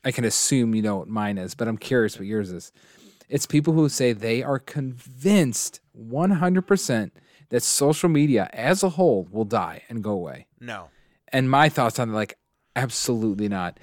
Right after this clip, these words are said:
Speaker 1: It is way too ingrained in our blood,
Speaker 2: Yeah.
Speaker 1: in our brains, in our minds,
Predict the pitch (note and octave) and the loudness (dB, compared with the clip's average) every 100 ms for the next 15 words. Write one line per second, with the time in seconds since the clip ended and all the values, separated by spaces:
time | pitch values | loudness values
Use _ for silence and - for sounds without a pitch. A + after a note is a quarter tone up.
0 | - - C3+ C#3+ A#2+ A2+ A2+ A#2+ D#3 - | -20 -6 -2 0 -2 -4 0 2 0 2
1 | F3+ E3+ C3 A#2+ A#2+ A#2+ A2+ G#2 G2 F2 | 2 2 0 -4 -2 -4 -4 -6 -8 -10
2 | F2 F#2 _ - G#2 B2+ B2 A#2 A2+ G2 | -12 -16 _ -10 -4 0 0 0 -2 -2
3 | F#2+ F#2+ - B2+ B2+ G#2 F#2+ G#2+ - | -4 -8 -4 -2 0 -4 -6 -8 -12